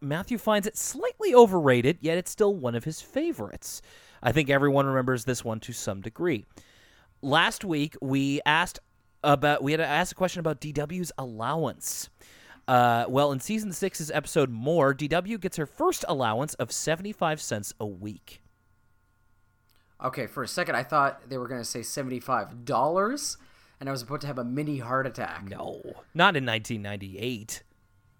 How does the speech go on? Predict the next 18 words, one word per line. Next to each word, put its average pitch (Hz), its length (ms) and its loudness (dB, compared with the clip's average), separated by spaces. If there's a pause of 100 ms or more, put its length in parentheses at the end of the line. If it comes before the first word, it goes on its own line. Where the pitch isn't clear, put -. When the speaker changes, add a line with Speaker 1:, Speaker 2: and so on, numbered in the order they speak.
(120)
Speaker 2:
Not 196 380 4
any 302 560 6
time! 160 1040 12 (840)
<laughs> - 840 -20
Speaker 1:
Very 139 260 10
true. 120 320 6 (360)
Finally, 190 380 10
similar 208 360 4
to - 100 -12
D 170 140 -4
W, 156 380 6
I'm 143 180 6
also 139 300 4
a - 20 4
bit 120 140 0
of 113 80 0
a 107 80 -6
picky 127 340 -8